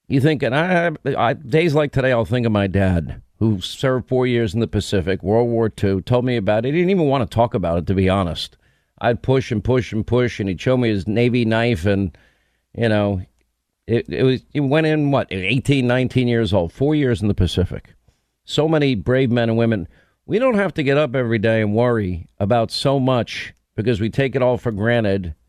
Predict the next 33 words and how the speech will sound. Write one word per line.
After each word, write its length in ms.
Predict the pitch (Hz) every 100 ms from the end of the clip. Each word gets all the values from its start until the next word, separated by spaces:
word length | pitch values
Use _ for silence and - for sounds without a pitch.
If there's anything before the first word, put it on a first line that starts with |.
| _ _
but 160 | 117 -
so 200 | - 147
many 240 | 143 127
people 580 | - 135 117 95 80 - _ _ _ _ _ _
went, 460 | 110 139 139 _
fought, 420 | - 131 131 135 - _ _ -
bled, 480 | 110 120 120 113 - - 82
died, 500 | 117 113 113 113 95 -
risked 320 | 95 123 -
their 160 | 127 117
lives, 500 | 110 107 110 110 95
come 320 | - 135 135
back 400 | 117 110 110 - _ _
with 100 | 95
the 80 | 120
most 280 | 123 113
severe 460 | - 107 82 139 147
injuries 580 | 156 101 90 65 - - _ _ _ _ _ _
for 180 | 113 139
us. 400 | 156 - - - _ _ _ _ _ -
And 100 | 147
it's 140 | 139
like, 200 | 185 190
I 120 | 175 156
feel 300 | - 226 220
at 100 | -
times 440 | 156 160 151 117
we 200 | 131 139
don't 320 | 147 165 -
give 200 | 147 151
them 200 | 120 113
the 80 | 104
credit 420 | - 110 80 -